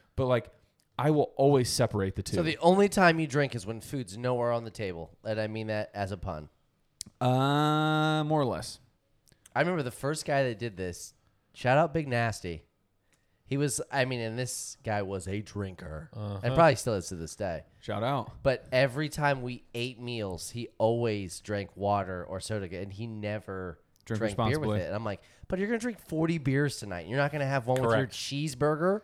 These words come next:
Speaker 1: Yeah,
Speaker 3: Nope.
Speaker 1: it, I think
Speaker 3: Doesn't
Speaker 1: it,
Speaker 3: taste good.
Speaker 1: it throws it
Speaker 3: It
Speaker 1: off.
Speaker 3: don't
Speaker 1: Yeah,
Speaker 3: taste
Speaker 1: I don't.
Speaker 3: good.
Speaker 1: When anybody says, like, "Oh, pizza and beers,"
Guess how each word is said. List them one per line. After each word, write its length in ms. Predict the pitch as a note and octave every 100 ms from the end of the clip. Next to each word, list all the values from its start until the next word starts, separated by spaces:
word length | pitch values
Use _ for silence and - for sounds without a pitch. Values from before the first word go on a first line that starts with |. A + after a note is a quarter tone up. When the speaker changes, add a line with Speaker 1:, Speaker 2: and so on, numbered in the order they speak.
| -
Speaker 1:
Yeah, 240 | B2+ D#3
Speaker 3:
Nope. 260 | C#3+ B3 -
Speaker 1:
it, 300 | C#3 E3+ A#2+ -
I 60 | D3+
think 80 | D3+
Speaker 3:
Doesn't 180 | D#3+ -
Speaker 1:
it, 20 |
Speaker 3:
taste 280 | G3 G3+ -
good. 180 | F#2 -
Speaker 1:
it 240 | D3 -
throws 340 | B2+ C#3+ F3+ D#3+
it 60 |
Speaker 3:
It 40 | B2
Speaker 1:
off. 220 | A#2+ B2
Speaker 3:
don't 140 | C#3
Speaker 1:
Yeah, 140 | C#3 D3
Speaker 3:
taste 120 | C3
Speaker 1:
I 60 | D#3
don't. 200 | - -
Speaker 3:
good. 80 | C3
Speaker 1:
When 180 | D3+ D3
anybody 400 | E3 F3 E3+ D3
says, 200 | D3+ C#3+
like, 140 | C3+
"Oh, 140 | D#3 D3
pizza 280 | - F3+ D#3
and 120 | C3+
beers," 400 | D3 D#3 B2+ -